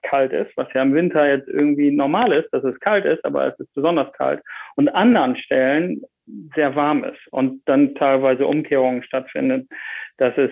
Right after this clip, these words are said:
in den U S A, äh, auf dem Kontinent sehr kalt ist oder in Rom, äh, der Trevi-Brunnen vereist ist und,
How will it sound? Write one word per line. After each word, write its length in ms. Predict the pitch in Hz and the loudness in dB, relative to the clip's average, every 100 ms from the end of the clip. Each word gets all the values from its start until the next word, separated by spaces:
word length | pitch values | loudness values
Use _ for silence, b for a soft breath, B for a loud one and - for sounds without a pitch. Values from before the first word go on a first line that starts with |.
| - - - | -4 -16 -8
in 160 | 131 | -2
den 160 | 131 135 | 0 0
U 160 | 143 | 2
S 120 | 131 135 | 0 0
A, 800 | - 135 147 147 127 131 135 131 | 0 2 2 2 0 -2 -4 -4
äh, 40 | 135 - | -8 -12
auf 120 | - 127 | -10 -6
dem 200 | 135 127 | -4 -4
Kontinent 560 | 131 127 131 131 131 _ | -4 0 0 2 0 _
sehr 160 | 147 131 | -4 -4
kalt 300 | - 139 135 | 0 0 2
ist 200 | 139 - - B B B B | 0 -2 -12 B B B B
oder 160 | - 143 | -2 0
in 100 | 131 | 2
Rom, 580 | 123 139 139 139 139 131 | 2 4 4 2 2 0
äh, 340 | 127 135 131 | 0 -2 -2
der 160 | 127 131 | -2 -4
Trevi-Brunnen 800 | - 135 131 131 131 127 135 131 | -2 -2 0 2 2 4 4 2
vereist 460 | 131 139 135 131 - | 0 0 2 0 -2
ist 260 | 151 143 - - | -2 -2 -6 -4
und, 360 | 131 135 131 | -2 -2 -4